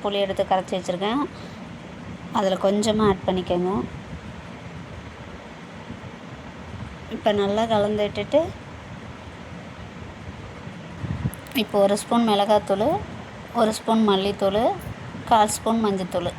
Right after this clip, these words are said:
இதெல்லாம் நல்லா மிக்ஸ் பண்ணிக்கோங்க. நல்லா பச்சை வாசனை போற அளவுக்கு நல்லா வதக்கி விட்டுக்கலாம். இப்போ ஒரு கப்பு தண்ணி விட்டு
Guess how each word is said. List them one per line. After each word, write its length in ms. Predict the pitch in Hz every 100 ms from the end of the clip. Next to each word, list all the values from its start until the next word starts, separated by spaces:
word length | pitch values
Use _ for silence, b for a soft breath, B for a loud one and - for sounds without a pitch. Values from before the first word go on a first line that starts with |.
| - - - - - - - - - - - - - - - - - -
இதெல்லாம் 320 | 226 208 220 233
நல்லா 200 | 202 208 214
மிக்ஸ் 260 | 202 -
பண்ணிக்கோங்க. 460 | 214 202 185 190 202 226
நல்லா 200 | 202 202 202
பச்சை 240 | 196 - 208
வாசனை 280 | 202 208 196
போற 160 | 202 190
அளவுக்கு 440 | 190 196 196 - 247 233
நல்லா 220 | 202 202 208
வதக்கி 240 | 190 175
விட்டுக்கலாம். 480 | 180 185 185 190 233 349 - - - - - - - - - - - - - - - - - - - - 233
இப்போ 160 | 220 214 202
ஒரு 140 | 202 202
கப்பு 240 | 214 202 240 226
தண்ணி 240 | 196 208 208
விட்டு 240 | 202 220